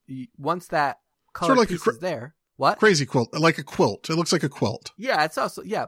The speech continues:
Speaker 1: bingo quilt. We'll call it the bingo quilt.
Speaker 2: Bingo quilt.
Speaker 1: So you move,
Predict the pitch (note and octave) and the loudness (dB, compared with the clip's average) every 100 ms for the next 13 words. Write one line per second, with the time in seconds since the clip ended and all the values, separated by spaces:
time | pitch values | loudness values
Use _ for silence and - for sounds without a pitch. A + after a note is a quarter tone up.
0 | - D4 G3+ C#3 A2 - D#3+ G#3 F3 D#3 | -4 0 2 0 -2 -10 -6 -4 -4 -6
1 | C#3+ B2 A#2 - - G#3+ E3+ B2+ - G#2 | -8 -8 -10 -6 0 2 4 2 -2 -6
2 | G3+ G3 F3+ F#3+ G3 G3+ | -6 -8 -4 -2 2 0